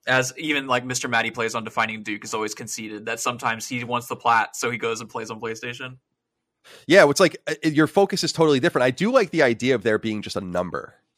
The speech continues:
Speaker 2: and you're just
Speaker 1: Yeah.
Speaker 2: adding whatever you possibly can to it. There is something cool about that.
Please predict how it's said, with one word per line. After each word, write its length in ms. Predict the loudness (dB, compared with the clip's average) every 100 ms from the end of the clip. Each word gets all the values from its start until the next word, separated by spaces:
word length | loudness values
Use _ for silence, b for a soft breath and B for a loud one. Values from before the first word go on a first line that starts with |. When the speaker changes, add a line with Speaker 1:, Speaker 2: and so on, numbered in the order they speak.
| -6
Speaker 2:
and 100 | -2
you're 140 | 0
just 300 | 0 2 2
Speaker 1:
Yeah. 160 | 0 -2
Speaker 2:
adding 400 | 4 6 6 4
whatever 520 | 2 2 2 2 0 -2
you 160 | -4
possibly 580 | -4 2 4 2 -4 -6
can 240 | -2 -4
to 140 | -4 -10
it. 120 | -10 _ _ _ _ _ _
There 120 | 4
is 160 | 6 6
something 240 | 4 4
cool 220 | 2 4
about 240 | 4 2 -2
that. 200 | -6